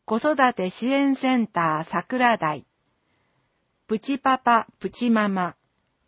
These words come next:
九月九日火曜日、十四時から十五時まで。妊婦とその配偶者。電話で申し込み。子育て支援センター桜台。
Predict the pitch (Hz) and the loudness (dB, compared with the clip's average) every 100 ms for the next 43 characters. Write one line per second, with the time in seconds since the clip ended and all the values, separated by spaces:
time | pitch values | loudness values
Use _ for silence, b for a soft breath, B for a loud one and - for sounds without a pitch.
0 | _ _ - 285 277 262 - 208 254 254 | _ _ -6 0 0 -2 -4 -2 2 2
1 | 247 233 226 202 240 262 226 160 151 - | 2 0 -2 -2 0 0 0 -2 -4 -6
2 | _ _ _ _ 180 233 311 277 233 208 | _ _ _ _ -6 0 2 2 2 0
3 | 196 180 170 160 165 262 269 208 226 190 | -2 0 0 -2 -4 -2 -2 0 -2 -2
4 | 165 151 135 127 _ _ _ _ _ _ | -4 -4 -6 -10 _ _ _ _ _ _
5 | 226 285 262 - 202 160 165 - 220 269 | 2 4 2 0 -4 -2 -6 -2 0 2
6 | 226 233 254 240 247 185 - 151 135 _ | 0 -2 -2 -2 -4 -2 -4 -6 -8 _
7 | _ _ _ _ - 175 254 277 277 262 | _ _ _ _ -8 -2 2 2 2 2
8 | 247 208 208 220 - 202 196 180 - _ | 0 0 0 -4 -6 -4 -4 -4 -8 _
9 | _ _ _ _ _ _ 214 254 294 262 | _ _ _ _ _ _ -4 0 2 0
10 | 214 185 - 240 262 269 262 254 240 208 | 0 -6 -4 0 2 0 0 -2 -2 -2
11 | 165 160 151 156 185 - 254 247 226 147 | -2 -2 -2 -4 -6 -6 -2 0 0 -2
12 | 151 | -6